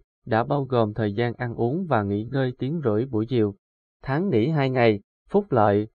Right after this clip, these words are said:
công ty cung cấp miễn phí đồ ăn và ký túc xá. Mỗi tháng có hai mươi đô trợ cấp sinh hoạt, sau khi nhận việc từ tháng thứ hai trở đi. Có visa lao động hợp pháp, được gia hạn visa một năm tại Campuchia, thẻ lao động hợp pháp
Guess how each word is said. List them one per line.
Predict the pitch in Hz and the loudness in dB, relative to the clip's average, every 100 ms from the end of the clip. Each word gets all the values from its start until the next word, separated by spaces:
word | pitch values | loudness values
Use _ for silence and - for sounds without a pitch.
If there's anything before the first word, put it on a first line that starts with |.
| _ - | _ -4
công | 170 | 0
ty | 160 156 | 2 2
cung | 160 147 | 2 0
cấp | 185 202 | -2 -2
miễn | 120 104 107 | 0 0 0
phí | - 147 180 | 0 0 2
đồ | 117 | 2
ăn | - 123 127 117 | 2 -2 -4 -4
và | 113 98 | 0 0
ký | - 123 | -2 -4
túc | 165 160 | -4 -2
xá. | 123 143 196 - _ _ _ _ | -2 0 -4 -10 _ _ _ _
Mỗi | 135 139 | 2 2
tháng | 147 160 196 | 2 0 0
có | 175 | 0
hai | 160 139 | 2 2
mươi | 139 143 | 2 2
đô | 135 127 | 2 2
trợ | 104 | 0
cấp | 98 170 190 | 0 -4 -6
sinh | - 127 | -6 -2
hoạt, | 123 104 - _ _ | 0 0 0 _ _
sau | - 156 | -6 -4
khi | 156 147 | -2 0
nhận | 117 101 | 0 0
việc | 117 107 - | 2 0 0
từ | 110 101 | -2 -2
tháng | 113 160 | -4 -4
thứ | 170 | -4
hai | 165 120 | -2 -2
trở | 110 113 | 0 2
đi. | 131 120 - _ _ _ _ | 2 2 -2 _ _ _ _
Có | 151 180 | 0 0
visa | 170 156 147 139 139 | 2 2 2 0 0
lao | 135 139 | 0 0
động | 110 104 | 0 -2
hợp | 117 - | -6 -2
pháp, | 156 226 - _ _ | 0 -2 -4 _ _
được | 131 135 139 | 0 0 2
gia | 156 | 2
hạn | 147 117 110 113 | 2 2 0 -2
visa | 143 131 135 123 | -2 0 2 2
một | 120 104 | 0 -2
năm | 117 120 113 | -2 -4 -2
tại | 107 98 | -4 -2
Campuchia, | 117 113 113 117 123 113 - _ _ | -2 -2 -4 -2 -2 -2 -4 _ _
thẻ | - 113 | -2 2
lao | 156 147 | 2 2
động | 110 104 | 2 0
hợp | 107 - | -2 -2
pháp | 156 196 | -4 -4